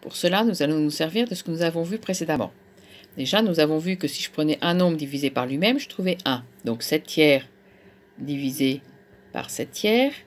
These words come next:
c'est égal à un. Mais nous avons vu aussi que sept tiers fois son inverse, c'est aussi égal à un.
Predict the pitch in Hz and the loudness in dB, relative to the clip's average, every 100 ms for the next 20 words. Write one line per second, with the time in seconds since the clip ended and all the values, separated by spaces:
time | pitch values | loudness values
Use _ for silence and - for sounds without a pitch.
0 | - - - _ - - - - - 185 | -20 -20 -20 _ -20 -20 -20 -12 -2 4
1 | 185 185 185 127 120 - - - - - | 6 6 2 -2 -4 -8 -20 -20 -20 -20
2 | - _ - - - _ - 170 175 160 | -20 _ -20 -20 -20 _ -2 2 6 6
3 | 147 131 131 120 147 - 302 - _ _ | 6 0 -2 -2 -2 0 0 -2 _ _
4 | - - 165 151 - 175 - - 170 156 | -14 2 2 4 2 2 0 4 6 8
5 | 139 139 - _ _ - - - _ _ | 6 2 -14 _ _ -20 -20 -20 _ _
6 | - _ _ _ - - - - - - | -20 _ _ _ -20 -20 -20 -20 -20 -20
7 | - - - - - 185 180 160 - 123 | -20 -20 -20 -18 -4 4 6 6 2 -2
8 | 120 175 254 339 - - - - - - | 0 4 4 2 -4 -12 -18 -20 -12 -6
9 | - 214 302 294 240 220 190 160 | -4 0 4 6 6 4 4 2